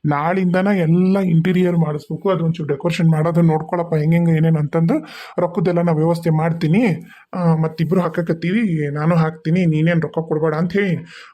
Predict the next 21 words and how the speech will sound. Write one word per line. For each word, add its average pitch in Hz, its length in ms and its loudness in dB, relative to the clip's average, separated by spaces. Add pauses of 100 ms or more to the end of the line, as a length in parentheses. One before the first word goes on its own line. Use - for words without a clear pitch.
"ಮತ್ತ್ 160 220 -2
ರೊಕ್ಕ 175 300 -2
ಇಲ್ಲಿ 175 180 2
ಅಣ್ಣ, 160 180 2 (360)
ಮತ್ತ್, - 240 -8
ಮತ್ತ್ 139 200 -12
ಹೆಂಗ್ 160 240 0
ಮಾಡೋನು?" 160 340 2
ಅಂದ 139 160 -4
ಅವನು 139 480 -2 (340)
ಪಾಪ. 160 260 -4 (500)
ಹ್ಮ್. 131 500 -16 (800)
ಚಲೋ 220 240 0
ನೋಡೋಣ, 240 340 4 (260)
ಭಾಳ 214 400 0
ಚಲೋ 240 240 2
ಅದು. 190 200 2
ಒಂದ್ 202 320 0
ತಾಸಿಗೆ 226 320 0
ಆರ್ನೂರು 226 280 2
ರೂಪಾಯಿ. 233 200 -2